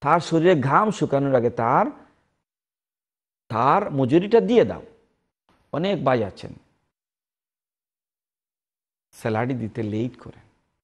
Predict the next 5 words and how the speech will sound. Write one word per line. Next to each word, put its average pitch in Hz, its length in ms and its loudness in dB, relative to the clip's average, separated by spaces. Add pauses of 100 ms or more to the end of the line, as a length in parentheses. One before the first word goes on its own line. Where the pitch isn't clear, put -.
(1300)
কিন্তু 123 320 -6
যে 113 220 -2
লোকটা 107 360 -6
আপনার 101 300 -10
এমপ্লয়ি, 101 520 -6